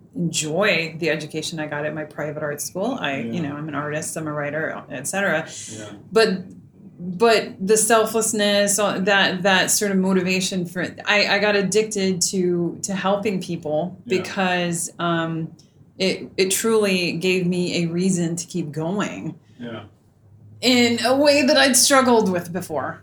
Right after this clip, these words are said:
Speaker 2: Yeah.
Speaker 1: Um, so I remember talking to you a
Speaker 2: Mm.
Speaker 1: long time ago,
Speaker 2: Mm.
Speaker 1: twenty nineteen, so I, it was a long time ago, but,
Speaker 2: Mm-hmm.
Speaker 1: but, you know, like,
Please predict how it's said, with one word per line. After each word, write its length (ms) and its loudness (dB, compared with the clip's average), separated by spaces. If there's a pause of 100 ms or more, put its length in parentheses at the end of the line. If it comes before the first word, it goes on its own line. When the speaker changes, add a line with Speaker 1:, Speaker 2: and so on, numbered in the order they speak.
Speaker 2:
Yeah. 280 -6
Speaker 1:
Um, 480 2
so 1080 4 (360)
I 60 2
remember 340 2
talking 480 -2
to 160 -4
you 680 -2 (400)
a 60 0
Speaker 2:
Mm. 180 -2
Speaker 1:
long 360 0
time 220 -8
ago, 480 -2
Speaker 2:
Mm. 340 -8
Speaker 1:
twenty 200 -2
nineteen, 400 -4
so 160 -10
I, 140 0
it 20 -2
was 140 -8
a 40 -14
long 260 -6
time 180 -14
ago, 140 -10
but, 280 -8
Speaker 2:
Mm-hmm. 320 -12 (100)
Speaker 1:
but, 300 6
you 80 2
know, 180 0
like, 240 -2